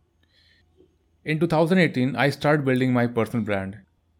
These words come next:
as a transitioning digital entrepreneur and follow my passion parallelly to my corporate good pay skill job. Now I'm boss of my own and full-time digital entrepreneur. I'm very happy with those rejections.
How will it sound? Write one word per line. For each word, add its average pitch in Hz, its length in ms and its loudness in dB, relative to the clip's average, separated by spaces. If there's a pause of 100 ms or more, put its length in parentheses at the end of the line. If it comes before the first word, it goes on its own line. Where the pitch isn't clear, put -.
(180)
as 139 240 -2
a 147 80 0
transitioning 131 680 -4
digital 113 400 -4
entrepreneur 104 500 -8 (340)
and 123 200 -2
follow 127 180 2
my 123 180 0
passion 110 600 -6
parallelly 107 500 -2
to 107 300 -8
my 104 160 -4
corporate 101 520 -6 (480)
good 120 220 -4
pay 110 140 -2
skill 98 260 -10
job. 107 320 -10 (440)
Now 147 200 0
I'm 170 220 0
boss 131 260 0
of 123 260 -2
my 120 260 0
own 113 320 -2
and 117 220 -4
full-time 117 440 -2
digital 104 300 -6
entrepreneur. 98 540 -10 (420)
I'm 135 160 -2
very 160 180 4
happy 139 440 -2
with 120 260 -4
those 135 320 0
rejections. 113 800 -4